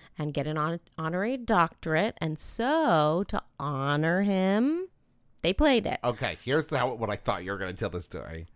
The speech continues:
Speaker 2: And he got invited to his cousin's graduation, and he got there and was like, "Wait, what the? This is my song!"
Speaker 1: <laughs>
Speaker 2: "You guys are just using my song?" "Yeah, everybody uses this song." Oh, man.
Speaker 1: No, no. They played it to honor him, and then after
Speaker 2: And
Speaker 1: that,
Speaker 2: somebody went,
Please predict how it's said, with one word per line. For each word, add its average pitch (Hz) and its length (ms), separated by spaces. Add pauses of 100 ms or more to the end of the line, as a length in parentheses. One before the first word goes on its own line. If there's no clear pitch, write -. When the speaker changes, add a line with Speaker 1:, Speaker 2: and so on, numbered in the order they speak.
(100)
Speaker 2:
And 104 80
he 104 60
got 117 160
invited 117 580
to 131 100
his 127 140
cousin's 107 460
graduation, 113 680
and 117 80
he 403 60
got - 200
there 440 80
and - 20
was - 80
like, - 180
"Wait, 226 280
what 311 220
the? 302 180 (160)
This 370 260
is 370 80
my 415 360
song!" 170 400
Speaker 1:
<laughs> - 720 (400)
Speaker 2:
"You 233 100
guys 392 220
are 349 80
just 285 120
using 339 260
my 320 140
song?" 359 420
"Yeah, 175 400
everybody 170 420
uses 110 400
this 113 200
song." 90 300 (140)
Oh, 208 240
man. 185 560 (100)
Speaker 1:
No, 262 560
no. 170 500
They 196 180
played 226 340
it 202 140
to - 200
honor 175 380
him, 151 260
and 139 160
then 143 160 (140)
after 220 580
Speaker 2:
And 131 100
Speaker 1:
that, 156 60
Speaker 2:
somebody 139 240
went, 113 240